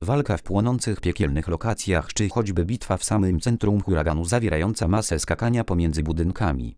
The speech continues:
Zadaniem gracza będzie pomoc Bryceowi w wykorzystaniu tych niespotykanych sytuacji na jego korzyść. Najbardziej oryginalną umiejętnością Brycea jest rozczłonkowanie się. Jest to dużo bardziej przydatne, niż brzmi.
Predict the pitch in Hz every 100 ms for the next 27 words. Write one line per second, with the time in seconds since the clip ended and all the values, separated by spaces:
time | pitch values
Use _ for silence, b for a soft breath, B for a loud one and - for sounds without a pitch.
0 | - 80 76 123 127 101 113 - 80 76
1 | 73 87 98 90 92 107 - - 101 92
2 | 78 98 110 110 - 120 117 107 113 -
3 | 87 - 92 92 123 80 78 78 85 -
4 | 98 87 80 80 78 - 73 73 - -
5 | - - 92 80 104 107 113 - 92 82
6 | 87 110 123 98 87 101 80 80 98 135
7 | - 101 98 98 - 85 90 104 104 90
8 | - - 90 85 92 92 - 71 62 -
9 | - 80 71 - - 95 127 90 87 110
10 | 110 110 - 101 - 104 120 87 82 73
11 | 95 82